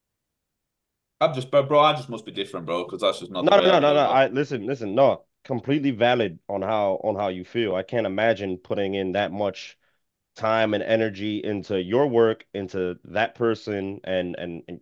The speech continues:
Speaker 2: you know, and just basically get, get the F you at the end. I,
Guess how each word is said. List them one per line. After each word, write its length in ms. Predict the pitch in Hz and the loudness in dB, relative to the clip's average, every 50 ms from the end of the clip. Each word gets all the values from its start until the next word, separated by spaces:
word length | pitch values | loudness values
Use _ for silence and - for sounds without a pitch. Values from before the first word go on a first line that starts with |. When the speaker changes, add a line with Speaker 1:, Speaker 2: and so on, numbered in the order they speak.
| _ - | _ -10
Speaker 2:
you 100 | 101 95 | -8 -8
know, 260 | 85 80 76 78 - _ _ _ _ _ _ _ _ _ _ | -6 -8 -8 -10 -12 _ _ _ _ _ _ _ _ _ _
and 140 | - 101 90 | -8 -6 -6
just 240 | 98 92 - - _ _ _ - - | -6 -8 -10 -12 _ _ _ -8 -6
basically 360 | 107 98 - - 104 98 92 | -4 -4 -4 -6 -10 -10 -8
get, 280 | 82 104 98 92 - _ _ _ _ _ - | -4 -4 -4 -4 -6 _ _ _ _ _ -6
get 140 | 107 92 | -6 -6
the 140 | - 101 85 | -4 -2 -2
F 200 | 101 98 - - | -2 -2 -2 -4
you 300 | 110 101 92 85 82 - - | -4 -4 -4 -6 -8 -10 -10
at 120 | 98 90 | -10 -10
the 140 | - 90 87 | -8 -6 -6
end. 200 | 92 87 78 73 | -4 -6 -4 -2
I, 200 | 101 123 143 143 | 0 0 0 0